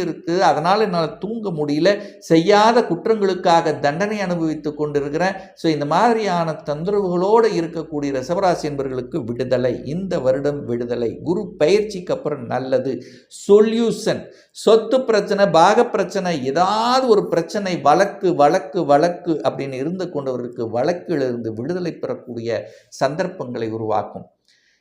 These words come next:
எட்டாம் இடம் என்பது தன்னை ஊரை விட்டு வெளியே செல்வது, நகருதல், நகர்த்தி விடும் உங்களை. எங்க நகர்த்தும்? சொந்த ஊரை விட்டு வெளியே நகர்த்தும். ஒரு வெளிநாட்டுக்கு போகணும்னு நினைச்சிட்டு இருக்கீங்களா? சக்சஸ் கொடுக்கக்கூடிய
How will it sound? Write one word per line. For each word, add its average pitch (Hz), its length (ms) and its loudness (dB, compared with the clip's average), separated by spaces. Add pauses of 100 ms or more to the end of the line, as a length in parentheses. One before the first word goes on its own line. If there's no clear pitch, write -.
எட்டாம் 269 460 4
இடம் 240 220 2
என்பது 220 320 4
தன்னை 180 180 -2 (200)
ஊரை 294 240 -2
விட்டு 196 280 -6
வெளியே 202 240 -4 (140)
செல்வது, 160 340 -2 (180)
நகருதல், 190 580 2 (200)
நகர்த்தி 226 640 -2
விடும் 170 260 -2
உங்களை. 131 240 -6 (580)
எங்க 185 260 -6 (120)
நகர்த்தும்? 170 420 -4 (140)
சொந்த 233 360 2 (180)
ஊரை 214 240 4
விட்டு 180 160 -2 (100)
வெளியே 180 260 -2
நகர்த்தும். 151 400 -8 (1600)
ஒரு 156 180 6
வெளிநாட்டுக்கு 226 580 4
போகணும்னு 220 340 4
நினைச்சிட்டு 202 320 -10
இருக்கீங்களா? 180 400 0 (240)
சக்சஸ் 214 480 2
கொடுக்கக்கூடிய 180 560 -2